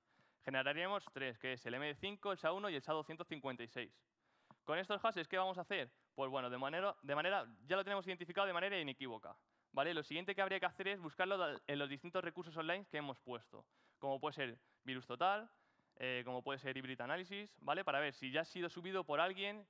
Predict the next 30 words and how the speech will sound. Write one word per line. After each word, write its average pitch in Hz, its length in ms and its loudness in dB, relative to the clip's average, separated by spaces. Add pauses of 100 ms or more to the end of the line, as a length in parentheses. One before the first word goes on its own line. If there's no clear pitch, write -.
(100)
cuándo 156 280 0
fue 165 220 -4
su - 140 -6
primera 147 260 2
detección 180 720 -2 (340)
y 135 200 0
si 131 480 0
puede 143 140 4
arrojarnos 160 420 0
algo 160 120 2
de 160 60 -2
información 160 400 -2
acerca 135 300 0
del 123 120 0
tipo 151 220 -2
de 151 60 2
malware 147 380 0
que 160 200 2
es 214 200 -6
y 143 60 -2
los 131 140 0
cambios 147 260 -4
que 160 80 0
realiza 147 300 0
en 156 60 2
las 120 160 2
máquinas. 117 400 -6 (2250)
A 147 100 2
continuación, 160 640 -2
pues, - 380 -4